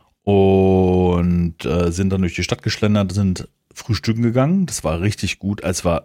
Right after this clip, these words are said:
sauteuer, <laughs> aber es war richtig gut. Wir waren bei, äh, Zeit für Brot, heißt es. So eine, so eine Mini-Kette.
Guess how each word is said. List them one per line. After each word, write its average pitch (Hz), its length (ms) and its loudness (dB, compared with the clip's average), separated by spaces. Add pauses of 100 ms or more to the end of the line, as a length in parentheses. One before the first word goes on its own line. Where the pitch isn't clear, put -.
(100)
sauteuer, 127 680 2
<laughs> - 20 -
aber 107 140 2
es - 120 -2
war 101 80 0
richtig - 240 -4
gut. 139 280 -4
Wir 95 100 -2
waren 95 240 0
bei, 90 300 0
äh, 82 420 -4 (800)
Zeit 104 240 -2
für - 160 -4
Brot, 113 340 -2
heißt 143 240 -2
es. - 240 -8
So 98 80 -8
eine, 90 280 0
so 87 80 -2
eine 87 320 -2
Mini-Kette. 139 560 0